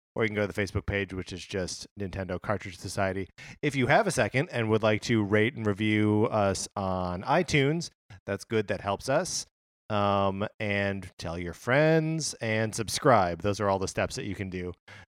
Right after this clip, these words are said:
Um, we appreciate anything you do for us there. Uh, if you like Mark and Mine's opinions, you can check out our,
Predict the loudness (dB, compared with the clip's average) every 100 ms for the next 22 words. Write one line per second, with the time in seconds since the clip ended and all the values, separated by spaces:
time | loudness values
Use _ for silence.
0 | _ 2 4 4 2 -2 -8 -14 _ -12
1 | -6 -4 -4 -6 -6 -4 -4 0 0 0
2 | -4 -14 _ _ _ 0 2 2 2 0
3 | 0 0 0 0 -4 -4 -4 -10 _ _
4 | _ -2 2 4 4 2 0 -2 2 2
5 | 2 -2 0 -2 -2 -2 -2 -2 -2 -4
6 | -4 -4 0 2 2 2 2 4 4 2